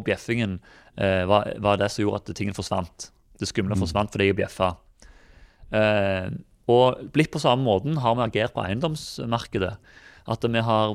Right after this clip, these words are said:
Speaker 1: bare bestemt oss for at sånn skal vi gjøre det, og så løser vi problemet akkurat sånn,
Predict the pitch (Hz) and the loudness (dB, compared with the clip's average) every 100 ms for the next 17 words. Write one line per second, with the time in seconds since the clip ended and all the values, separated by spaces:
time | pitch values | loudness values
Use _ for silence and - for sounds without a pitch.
0 | 101 95 104 107 - 117 - 120 107 101 | 0 2 2 -2 -2 -2 -2 -4 -2 -2
1 | 98 - 123 - 101 113 139 90 - - | -2 -2 -2 -2 0 2 4 0 -4 -18
2 | _ - _ _ 110 - 123 117 104 101 | _ -20 _ _ -2 0 2 4 6 6
3 | 101 87 151 131 123 113 110 104 101 92 | 4 2 -2 0 2 2 0 -2 -2 -2
4 | 95 | -4